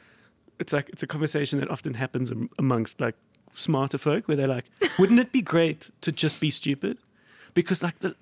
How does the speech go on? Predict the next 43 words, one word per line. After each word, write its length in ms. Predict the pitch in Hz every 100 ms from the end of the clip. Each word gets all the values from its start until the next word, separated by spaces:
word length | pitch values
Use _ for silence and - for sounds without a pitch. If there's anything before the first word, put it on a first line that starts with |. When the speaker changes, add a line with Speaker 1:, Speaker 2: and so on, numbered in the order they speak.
| -
Speaker 1:
like, 180 | 170 -
the 100 | 240
world 360 | 233 170 127
will 60 | 170
be 100 | 226
so 220 | - - 226
much 260 | 170 -
better." 140 | 147 131
Speaker 2:
So 100 | 127
Speaker 1:
Like, 180 | 175 180
Speaker 2:
relaxing. 480 | 180 190 - 185
Speaker 1:
Ukraine, 600 | 196 202 - 226 240 240 214
what 220 | 277 -
Ukraine? 560 | 160 - 131 113 110 123 - - -
You 140 | 202
know, 180 | 185 180
<laughs> 180 | 190 -
inflation, 680 | 220 - 220 247 262 254 254 - -
who 160 | 294 285
gives 300 | 196 156 135
a 40 |
shit? 260 | - 127 -
Like, 300 | 180 175 175 - - - 165
life 400 | 196 240 240 247
would 220 | 254 156
be 360 | 160 151 151 - _ _
magical. 580 | 143 143 127 - - 151 - -
Speaker 2:
Climate 360 | 220 226 247
change? 320 | - 302 311 302 214
I 140 | 277
don't 180 | 208 180
know 200 | 170 185
her. 160 | 202
Speaker 1:
It's 120 | 254 247
like, 280 | 240 226 -
"Oh 60 | 240
my 80 |
God, 240 | 277 285 151
it's 80 | -
hot 300 | - - 233
outside." 640 | 254 - 131 - 165 147 - _ - - - 202
Like, 260 | 226 220 - - -
Speaker 2:
<laughs> 80 | 302